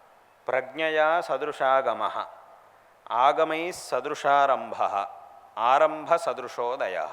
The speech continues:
ಅಂತ. ಅವನ ಸ್ವಭಾವ, ಅವನ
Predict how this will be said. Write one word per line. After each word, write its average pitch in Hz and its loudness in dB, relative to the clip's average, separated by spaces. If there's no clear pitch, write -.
ಅಂತ. 78 -18
ಅವನ 131 4
ಸ್ವಭಾವ, 147 2
ಅವನ 127 2